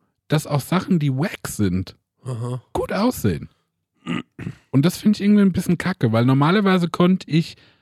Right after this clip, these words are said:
Speaker 1: an einem geschmackvollen Verpackung oder Marketing konnte ich schon irgendwie raussehen, okay, das Produkt muss auch ganz in Ordnung sein, weil hier sitzt jemand dran, der sich halt einfach Gedanken macht,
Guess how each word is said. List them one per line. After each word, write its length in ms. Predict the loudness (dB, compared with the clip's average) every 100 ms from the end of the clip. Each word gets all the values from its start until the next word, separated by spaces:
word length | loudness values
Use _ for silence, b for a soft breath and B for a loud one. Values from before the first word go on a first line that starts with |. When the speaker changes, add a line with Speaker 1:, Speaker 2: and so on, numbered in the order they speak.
| b _
Speaker 1:
an 360 | 0 2 4 4
einem 380 | 4 4 2 -4 _ _ _ _ _ _ _ _ -12 -10 0
geschmackvollen 720 | 0 2 -2 -2 -2 0 2
Verpackung 560 | 2 0 0 0 0 0
oder 200 | 2 2
Marketing 760 | 2 2 2 -2 0 2 2 0 b b b b _
konnte 200 | 2 2
ich 60 |
schon 140 | 2 0
irgendwie 220 | 2 2
raussehen, 340 | 2 2 2 0
okay, 220 | -2 -2
das 160 | -2
Produkt 300 | -2 -2 -2
muss 120 | -2 -2
auch 280 | 0 0
ganz 180 | 2 2
in 80 | 2
Ordnung 320 | 0 2 2
sein, 200 | 4 2
weil 140 | 2 0
hier 160 | -2
sitzt 240 | -4 -2 2
jemand 280 | 4 4
dran, 160 | 4 4
der 100 | 4
sich 160 | 2 -2
halt 140 | -2
einfach 280 | -2 -4 -4
Gedanken 460 | -2 2 2 4
macht, 280 | 4 2 -2